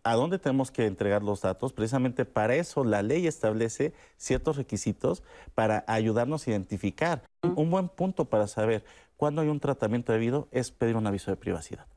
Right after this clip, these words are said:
Speaker 1: ¿no? Y precisamente en la medida de que tenemos una empresa que nos está dando un aviso de privacidad, sabemos que está cumpliendo con la ley y eso ya nos puede dar una expectativa de confianza.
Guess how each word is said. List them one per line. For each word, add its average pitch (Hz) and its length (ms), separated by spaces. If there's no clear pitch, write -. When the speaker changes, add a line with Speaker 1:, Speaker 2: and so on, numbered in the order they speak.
Speaker 1:
¿no? 107 240
Y 117 100
precisamente 113 460
en 101 80
la 101 80
medida 107 480
de 104 180
que 104 120
tenemos 113 340
una 101 100
empresa 123 460
que - 120
nos 90 160
está 101 240
dando 92 280
un 104 140
aviso 95 220
de 87 40
privacidad, 104 640
sabemos 104 400
que 101 80
está 101 180
cumpliendo 92 380
con 92 100
la 98 100
ley 131 320
y 117 120
eso 117 180
ya 113 80
nos 113 140
puede 107 180
dar 107 160
una 110 200
expectativa 101 680
de 98 80
confianza. 98 480